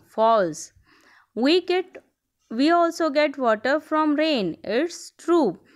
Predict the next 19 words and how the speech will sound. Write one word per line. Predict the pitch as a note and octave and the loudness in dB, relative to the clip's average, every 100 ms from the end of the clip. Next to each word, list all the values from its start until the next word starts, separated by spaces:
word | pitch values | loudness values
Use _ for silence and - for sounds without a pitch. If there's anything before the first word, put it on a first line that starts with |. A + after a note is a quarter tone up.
| _ - | _ -4
We | C#4 | -4
can | D4+ F#4 F4+ | -2 0 2
drink | C#4+ D4+ F4 D4 | 2 2 2 2
water | A#3 G#3 A#3+ C4+ | 2 0 -2 -4
from | - D4 D4+ | -4 -4 -4
sea. | - E4+ D4+ F#3+ D#3+ - _ | -4 -4 -2 -4 -6 -14 _
False. | C4 C4+ A#3 D#3+ D3+ - - _ _ _ _ _ _ _ _ _ _ _ - | -4 0 0 0 -8 -18 -20 _ _ _ _ _ _ _ _ _ _ _ -6
Now | B3 C#4 D#4+ | -2 0 0
we | D#4 | 0
have | C4+ B3+ A3 G#3 C#4 - | 0 2 2 0 -4 -6
part | A#3+ A3 G#3 F#3+ | -2 0 0 -6
D, | G#3+ G#3+ C4+ | -8 -6 -4
match | D4 B3+ C4 D4+ - - | -4 -2 -2 -4 -8 -2
the | D#4+ | -2
following | D#4 C#4 C4+ C#4 D#4+ D#4+ D#4+ | 0 -2 0 -2 -2 -4 -2
column. | D#4 D4+ G#3 E3+ - - _ _ | 0 0 -2 -6 -10 -20 _ _
Sources | - - D#4 E4 E4+ F#4+ F#4+ E4+ | -20 -2 0 0 0 -2 -2 0
of | E4 B3 | 0 0
water | A#3 G#3+ G#3 A3 A3+ C4 | 0 0 0 -2 0 -2